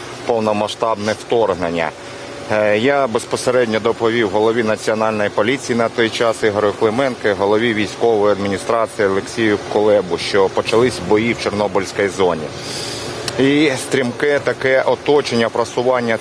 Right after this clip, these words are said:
цих військ, е, дійсно виз-, викликало таке занепокоєння. Але далі, підкреслюю, героїчні професійні дії Збройних сил України, які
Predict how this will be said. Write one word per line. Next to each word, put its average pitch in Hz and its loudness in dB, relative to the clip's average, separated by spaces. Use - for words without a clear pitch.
цих 120 0
військ, 139 2
е, 107 6
дійсно 113 0
виз-, 104 0
викликало 110 2
таке 107 -2
занепокоєння. 92 0
Але 135 2
далі, 120 2
підкреслюю, 120 0
героїчні 113 0
професійні 107 -2
дії 110 0
Збройних 104 2
сил 113 0
України, 131 2
які 120 0